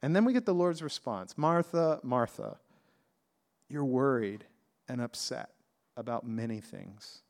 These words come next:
but a few things are needed, or indeed only one. And Mary has chosen what is better, and it will not be taken away from her."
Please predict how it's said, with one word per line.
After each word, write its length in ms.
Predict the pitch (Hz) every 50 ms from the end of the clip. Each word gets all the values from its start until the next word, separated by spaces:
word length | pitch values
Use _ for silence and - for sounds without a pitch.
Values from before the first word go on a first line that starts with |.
| _ _ _ _ _ _ _ _ _ _ _ _ _ _ _ -
but 100 | 127 131
a 40 | 123
few 260 | - - 156 170 180
things 300 | 170 175 156 143 127 113
are 100 | 113 107
needed, 400 | 104 104 101 98 101 98 98 - _ _ _ _ _ _ _ _ _ _ _ _ -
or 120 | 117 120
indeed 600 | 123 120 123 117 131 147 156 120 104 104 107 - - _ _ _ _ _ _ _ _ _ _ _ _ _ _ _
only 240 | 123 123 127 123 120
one. 340 | 110 110 117 113 95 82 76 - _ _ _ _ _ _ _ _ _ _ _ _ _ _ _ _ _ _ _ _ - -
And 140 | - 113 104
Mary 320 | 104 107 110 117 120 120
has 160 | 113 107 -
chosen 380 | - - - 107 104 101 107 101
what 120 | 104 101
is 80 | 101 -
better, 360 | - 98 98 98 - - - _ _ _ _ _ _ _ _ _ _ _ _ _ _ _ _ _ _ _ -
and 100 | 107 104
it 80 | -
will 80 | - 104
not 220 | 101 107 117 117
be 80 | - 117
taken 320 | - - 113 107 - 101
away 200 | 98 95 92 90
from 200 | 85 - - - -
her." 140 | - 85 -